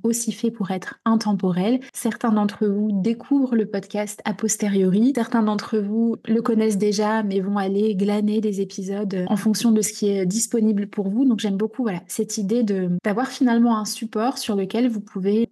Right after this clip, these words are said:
me retrouver, retrouver les invités au rythme qui est juste pour vous. Et j'aime vraiment le fait aussi de pouvoir développer une idée en profondeur à travers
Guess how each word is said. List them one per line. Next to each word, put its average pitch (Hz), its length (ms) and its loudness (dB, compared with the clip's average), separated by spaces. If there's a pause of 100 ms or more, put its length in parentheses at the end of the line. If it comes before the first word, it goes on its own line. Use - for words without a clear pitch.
me 220 260 4
retrouver, 240 680 0
retrouver 240 520 -2
les 214 200 0
invités 202 640 -4
au 208 140 2
rythme 240 420 2
qui 202 300 -2
est 202 60 2
juste 226 420 -2 (240)
pour 220 200 0
vous. 170 200 -4 (160)
Et 214 100 2
j'aime 233 240 4
vraiment 226 320 4
le 240 140 4
fait 220 260 -8
aussi 208 240 -4
de 214 100 2
pouvoir 202 520 -4 (160)
développer 226 800 2
une 208 240 4
idée 196 320 0
en 220 140 2
profondeur 202 720 -4
à 214 80 -4
travers 196 500 -6